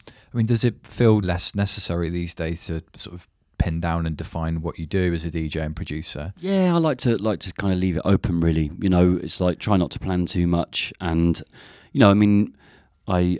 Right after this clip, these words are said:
Speaker 2: don't D J out half as much as I used to, you know, so it's kind of different now. It's kind of more, it's, it's, um, I guess it's getting exciting again for the reason that it's, like, less familiar. Whereas at one point I was playing two or three times a week, you know, like, week in, week out.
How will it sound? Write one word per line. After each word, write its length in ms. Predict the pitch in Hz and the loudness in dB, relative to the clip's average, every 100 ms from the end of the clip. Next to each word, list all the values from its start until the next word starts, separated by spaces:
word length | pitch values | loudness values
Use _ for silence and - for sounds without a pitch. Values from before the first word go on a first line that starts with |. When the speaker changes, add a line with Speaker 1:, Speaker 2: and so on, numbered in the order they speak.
| - | 0
Speaker 2:
don't 320 | 92 67 - | -2 -2 -4
D 200 | 101 92 | -2 -2
J 220 | 90 85 - | -2 -2 -2
out 260 | 90 78 | -4 -4
half 360 | - 101 90 - | -6 -4 -2 -4
as 100 | 85 | -4
much 240 | - - | -4 -4
as 80 | 90 | -6
I 80 | 85 | -2
used 300 | 90 90 - | 0 -2 -4
to, 100 | 80 | -8
you 160 | 76 | -6
know, 160 | 80 87 | -2 -2
so 160 | 90 85 | -2 -4
it's 160 | 76 | -6
kind 200 | - 92 | -6 -4
of 60 | 85 | -2
different 340 | 98 - 85 | -2 -2 -4
now. 180 | 73 80 | -4 -4
It's 120 | 76 | -6
kind 200 | - 90 | -4 -2
of 100 | 85 | -2
more, 640 | 92 90 90 90 90 90 - _ - - - - - | 0 2 2 2 2 0 -2 _ -20 -12 -10 -10 -10
it's, 280 | 170 - - | -6 -4 -4
it's, 280 | - - - | -4 -4 0
um, 460 | 95 95 92 87 - _ _ _ _ _ | 0 0 -2 -6 -12 _ _ _ _ _
I 40 | 101 | -6
guess 360 | 127 120 - - _ | -2 -2 -2 -6 _
it's 160 | - 101 | -10 -8
getting 340 | - 110 101 | -6 -4 -2
exciting 600 | 98 - - 107 113 104 | -2 0 0 2 0 0
again 280 | 92 87 85 | 0 0 -2
for 140 | 87 87 | 0 0
the 80 | |
reason 600 | 87 95 85 90 90 85 82 | 2 4 4 2 2 0 0
that 140 | 87 | 0
it's, 320 | 90 - - | 0 0 -4
like, 380 | 87 85 85 - - _ _ - | -4 -6 -8 -12 -20 _ _ -8
less 240 | 90 87 | -4 -2
familiar. 600 | - 98 95 110 92 78 85 | -2 0 2 4 2 0 0
Whereas 260 | 87 85 | 0 0
at 80 | 92 | 0
one 160 | 95 98 | 0 0
point 240 | 90 85 | 0 0
I 60 | 69 | 0
was 160 | 85 | -4
playing 280 | - 85 82 | -2 -2 -2
two 140 | - | -2
or 80 | 87 | -2
three 160 | - 87 | 0 -2
times 320 | 87 82 82 | 0 -2 0
a 40 | |
week, 440 | 82 90 - - - | 2 2 0 -10 -6
you 80 | 87 | -4
know, 140 | 80 | -2
like, 180 | 78 64 | -2 -2
week 260 | 87 85 | -2 -2
in, 140 | 87 80 | -2 -2
week 240 | 85 - | -2 -2
out. 280 | 90 80 - | -2 -2 -4